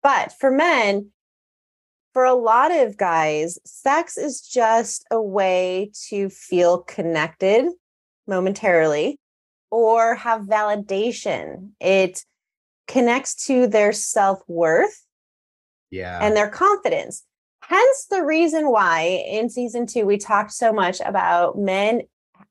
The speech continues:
Speaker 1: their ego being so bruised if a partner doesn't get off or if a partner doesn't enjoy themselves or wants to stop midway or doesn't like something that they're doing.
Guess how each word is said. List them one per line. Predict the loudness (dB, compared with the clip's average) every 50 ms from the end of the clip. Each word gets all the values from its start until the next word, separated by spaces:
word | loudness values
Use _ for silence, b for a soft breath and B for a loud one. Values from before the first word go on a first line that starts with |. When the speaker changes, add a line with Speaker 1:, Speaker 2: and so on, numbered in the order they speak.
| _ -6
Speaker 1:
their | 0 2 2 2 0 -2 -4
ego | -4 0 2 2 2 4 2 2 2 0
being | -2 -2 -2 -2 -4 -6
so | -8 -12 -14 -14 -10 -4 0 2 4 4 4 2
bruised | 2 -2 -10 -12 -14 -12 -10 -4 0 2 2 4 4 2 0 -4 -8 -12 -14 -16 -20 _ _ _ _ _ _ _ _ _ _ -4
if | -4 -4 -4
a | -6 -10
partner | -10 -10 -8 -2 0 2 2 2 0 -2 -2 0 0 -2 -4 -6 -14 -16 _ _ _ -2
doesn't | 0 0 2 2 2 2 0 0 0
get | 0 0 2
off | 4 4 4 4 4 2 0 -2 -6 _ _ _ _ _ _ _ _ _ _ _ _ _ _ _ -2
or | 0 2 2
if | 2 0
a | -2 -6
partner | -6 -4 -2 -2 -2 -2 -2 -4 -4 -4 -4
doesn't | -2 0 0 0 2 0 0 -2 -2 -4 _
enjoy | -4 -2 -2 -2 -2 0 2 2 2 2
themselves | 0 -2 -6 -6 -4 0 2 2 2 2 0 -2 -6 -6
or | -4 -2 -2 -2 0
wants | 0 0 0 0 -2 -4 -8
to | -10 -10
stop | -10 -8 -2 0 0 0 0 -2 -6
midway | -10 -8 -8 -4 -2 0 0 2 0 0 -2 -4
or | -4 -6
doesn't | -4 -2 -2 -2 -2 -2 -6 -6 -6
like | -4 -2 -2 -4 -4
something | -6 -8 -8 -8 -6 -6 -6
that | -6 -6 -6 -4
they're | -4 -4 -4
doing. | -4 -4 -4 -4 -2 -4 -4 -6 -10 -12